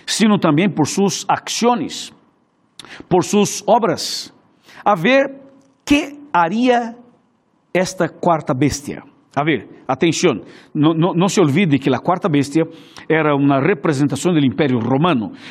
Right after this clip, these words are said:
y Roma imperial dominó desde el año ciento sesenta y ocho antes de Cristo hasta el año cuatrocientos setenta y seis después de Cristo.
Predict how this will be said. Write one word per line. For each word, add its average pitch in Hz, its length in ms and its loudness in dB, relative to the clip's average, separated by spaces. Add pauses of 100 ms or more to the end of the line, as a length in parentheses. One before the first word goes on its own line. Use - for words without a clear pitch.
y 165 120 4
Roma 160 540 0
imperial 151 640 2
dominó 160 500 2 (200)
desde 170 320 2
el 151 80 2
año 160 220 4
ciento 202 480 -2
sesenta 151 440 -2
y 139 60 4
ocho 165 300 2
antes 175 180 -2
de 156 80 2
Cristo 180 380 0 (340)
hasta 170 240 0
el 165 80 2
año 185 200 2
cuatrocientos 165 840 -2
setenta 143 380 -2
y 190 60 -2
seis 175 340 -2 (180)
después 143 440 0
de 123 80 -2
Cristo. 180 400 -2